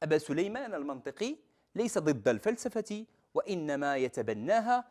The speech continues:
لأنه كان من كبار علماء بغداد في العصر، في عصر التوحيد، بل كان أستاذا للتوحيد، في المنطق والحكمة والفلسفة، غير أنه عارض إخوان الصفا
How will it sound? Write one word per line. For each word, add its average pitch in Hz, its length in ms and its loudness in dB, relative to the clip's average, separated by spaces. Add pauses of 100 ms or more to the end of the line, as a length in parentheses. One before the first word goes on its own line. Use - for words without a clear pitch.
(220)
لأنه 151 420 -4
كان 180 340 4
من 135 140 -2
كبار 135 520 4
علماء 127 420 0
بغداد 151 580 2 (320)
في - 80 -10
العصر، 143 640 -2 (340)
في 110 80 -2
عصر - 240 -2
التوحيد، 127 720 -2 (560)
بل 104 140 -6
كان 156 380 0
أستاذا 185 420 4
للتوحيد، 135 840 -4 (800)
في 170 100 2
المنطق 151 680 2 (280)
والحكمة 156 720 -2 (380)
والفلسفة، 190 840 0 (380)
غير 160 220 -2
أنه 147 400 -2
عارض 151 380 8
إخوان 151 480 0
الصفا 226 560 4